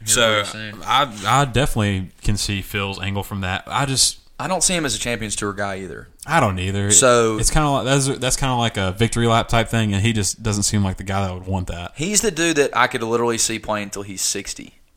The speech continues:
Speaker 2: Yeah. Just select events, but giving it his all. Yeah.
Speaker 1: Yeah, I mean, he, I can see him playing a fifteen to twenty event schedule till he's sixty.
Speaker 2: Yeah.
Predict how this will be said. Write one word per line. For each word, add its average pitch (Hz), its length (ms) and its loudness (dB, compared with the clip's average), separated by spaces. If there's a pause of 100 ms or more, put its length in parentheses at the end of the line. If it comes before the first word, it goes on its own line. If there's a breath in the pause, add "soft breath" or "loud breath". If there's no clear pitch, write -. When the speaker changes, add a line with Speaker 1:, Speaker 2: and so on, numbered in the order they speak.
(400)
Speaker 2:
Yeah. 104 300 2 (320)
Just 120 240 6
select 110 340 2
events, 107 400 0
but 104 260 -4
giving 107 200 0
it 101 100 0
his 95 140 -2
all. 92 360 -6
Yeah. 107 180 -8 (200)
Speaker 1:
Yeah, 110 240 -4
I 104 120 -6
mean, 110 140 -6
he, 123 200 -8
I 120 140 0
can 131 120 -6
see 131 200 -2
him 120 180 -4
playing 113 360 -4
a 107 80 -8
fifteen 120 500 -4
to 113 60 -4
twenty 113 360 -4
event 107 260 -6
schedule 104 400 -4
till 104 200 -6
he's 98 120 -6
sixty. 107 540 -6 (100)
Speaker 2:
Yeah. 101 200 -8